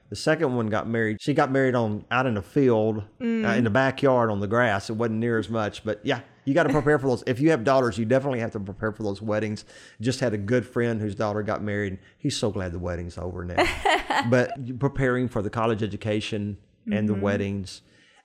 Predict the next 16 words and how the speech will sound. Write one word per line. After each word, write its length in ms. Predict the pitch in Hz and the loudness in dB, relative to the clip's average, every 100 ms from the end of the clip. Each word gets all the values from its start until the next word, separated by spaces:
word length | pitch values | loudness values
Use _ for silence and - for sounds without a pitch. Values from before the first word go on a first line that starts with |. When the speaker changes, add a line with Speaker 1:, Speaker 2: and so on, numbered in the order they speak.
| _ | _
Speaker 1:
And 580 | 127 127 127 127 127 120 | -2 0 0 0 0 -2
a 120 | - 120 | -4 -2
lot 360 | 117 110 127 | 0 2 2
of 240 | 131 113 - | 2 0 -6
our 120 | 113 | -8
clients 600 | 110 - 123 120 - - | -6 -4 -2 -2 -6 -10
too, 140 | - 156 | -2 0
not 180 | 185 151 | 4 2
a 40 | |
lot, 320 | 107 117 127 | 4 2 2
but 80 | 117 | 0
I 60 | 113 | 0
mean, 160 | 113 | 0
a, 240 | 107 - - | -2 -6 -10
a 60 | 113 | -10
few, 580 | - 127 117 127 131 | -4 0 4 4 2